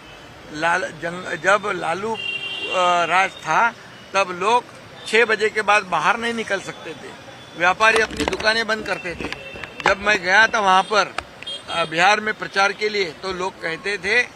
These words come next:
"वो तो ये आठ नौ बजे, दस ग्यारह बजे तो छोड़ो, लेकिन छः बजे के बाद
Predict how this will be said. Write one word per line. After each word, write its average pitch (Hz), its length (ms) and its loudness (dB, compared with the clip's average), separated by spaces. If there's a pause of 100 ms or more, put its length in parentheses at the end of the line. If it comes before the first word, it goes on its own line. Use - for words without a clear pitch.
(420)
"वो 170 120 -6
तो 175 440 -6
ये 214 380 2
आठ 185 480 0
नौ 202 280 -4
बजे, 196 520 -2 (440)
दस 185 280 2
ग्यारह 196 320 0
बजे 190 260 -4
तो - 140 -6
छोड़ो, 175 520 -2 (280)
लेकिन 190 320 -10
छः 208 180 -4
बजे 208 220 -4
के 202 140 -6
बाद 196 220 0